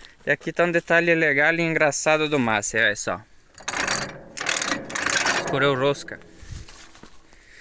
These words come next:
Por quê? Porque sim, essa máquina é velha. Já veio assim, com os braços escorridos quando comprei um. Veio não, né? Tava quase escorrendo. Daí quando usamos uns dias, estragou.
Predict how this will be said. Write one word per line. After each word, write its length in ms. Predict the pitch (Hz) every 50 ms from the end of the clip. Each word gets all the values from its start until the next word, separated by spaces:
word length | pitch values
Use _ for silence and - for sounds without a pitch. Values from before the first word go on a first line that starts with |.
| - - - -
Por 180 | - 127 120 117
quê? 340 | - - - 143 165 175 165 -
Porque 320 | - 156 139 - - 147 147
sim, 200 | - - 135 120
essa 120 | 113 -
máquina 340 | 117 120 123 - - 135 120
é 40 | 104
velha. 200 | 107 107 104 98
Já 100 | 107 104
veio 220 | 104 120 123 120
assim, 380 | 113 - - 117 110 104 101 98 - - - - -
com 80 | 104
os 100 | 101 95
braços 300 | 98 98 101 104 104 -
escorridos 400 | - - 107 95 98 104 90 92
quando 160 | 98 95 90
comprei 280 | 101 98 98 - 98 92
um. 60 | 92 - - -
Veio 240 | 113 135 175 180 165
não, 160 | 147 147 135
né? 100 | 117 104
Tava 220 | 95 - 123 123 117
quase 220 | - 127 135 127
escorrendo. 420 | 117 - - 104 101 98 95 98 101
Daí 80 | 104
quando 260 | - 120 113 110 104 98
usamos 440 | 95 101 101 104 110 117 120 113 104
uns 160 | 101 95 98
dias, 320 | 101 107 120 143 151 160 - _ _ - - - - - - - - _ _ _ _ _ _ _ - _
estragou. 520 | - - - 127 117 107 101 95 85 104